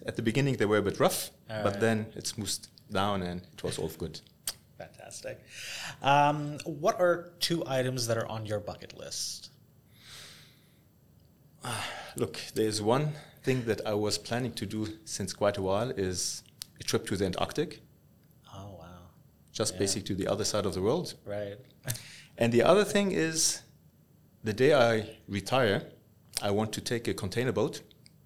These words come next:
Speaker 1: or be a passenger on a container ship
Speaker 2: Uh-huh.
Speaker 1: and travel from Hamburg to Sydney.
Speaker 2: Huh.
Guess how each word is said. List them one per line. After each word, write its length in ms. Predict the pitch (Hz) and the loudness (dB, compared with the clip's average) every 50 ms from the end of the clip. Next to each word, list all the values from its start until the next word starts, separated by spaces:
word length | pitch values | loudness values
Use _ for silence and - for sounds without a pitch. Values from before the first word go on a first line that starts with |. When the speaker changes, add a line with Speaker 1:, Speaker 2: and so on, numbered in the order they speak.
| - - - | -20 -20 -8
Speaker 1:
or 120 | - 98 92 | -6 -6 -4
be 140 | 95 101 92 | -2 -2 -4
a 40 | |
passenger 420 | 92 - 131 127 - - 120 - 104 | -2 -2 -2 -2 0 -2 0 0 0
on 100 | 95 90 | -2 -2
a 40 | 87 | -4
container 360 | - 92 87 - 107 113 113 | -6 -8 -6 -4 -4 -4 -2
ship 260 | - 202 - - - - _ _ - | -4 -6 -8 -8 -14 -20 _ _ -8
Speaker 2:
Uh-huh. 120 | 117 117 | -6 -6
Speaker 1:
and 80 | 120 117 | -6 -2
travel 220 | - 117 107 117 | -2 -2 -2 -2
from 220 | 107 - 110 98 92 | -4 -4 -4 -2 -2
Hamburg 340 | 98 117 127 131 135 131 - | -2 -2 -2 -2 -4 -4 -4
to 80 | - - | -4 -4
Sydney. 360 | - 104 90 92 85 80 - - - _ _ _ _ _ _ _ _ _ _ _ _ - | -2 -2 -2 -2 -4 -6 -10 -16 -20 _ _ _ _ _ _ _ _ _ _ _ _ -4
Speaker 2:
Huh. 140 | 202 254 | -4 -4